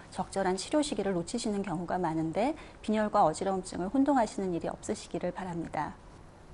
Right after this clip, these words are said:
그렇다면 어지러움증은 다 같은 걸까요? 어지러움증 안에는 아주 다양한 종류의 어지러움증들이 존재를 하고, 각각의 어지러움증에 따라서 다양한 원인들이 존재합니다. 크게 어지러움증은 네 가지로 분류를 할 수 있는데,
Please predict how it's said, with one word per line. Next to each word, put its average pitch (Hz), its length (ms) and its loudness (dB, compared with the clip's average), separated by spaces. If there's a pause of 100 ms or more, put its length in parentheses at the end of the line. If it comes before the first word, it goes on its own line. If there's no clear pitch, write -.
(680)
그렇다면 233 640 8
어지러움증은 226 880 6
다 202 160 0
같은 - 320 4
걸까요? 208 540 8 (260)
어지러움증 262 560 6
안에는 180 560 6
아주 165 260 0
다양한 202 720 6
종류의 180 460 4
어지러움증들이 175 1080 2
존재를 175 440 2
하고, 202 580 6 (240)
각각의 247 500 6
어지러움증에 185 720 4
따라서 190 640 4
다양한 196 460 4
원인들이 175 500 2
존재합니다. 160 800 -2 (440)
크게 320 300 6
어지러움증은 214 840 6
네 170 120 6
가지로 240 380 6
분류를 170 340 0
할 208 120 0
수 - 140 -2
있는데, 175 680 2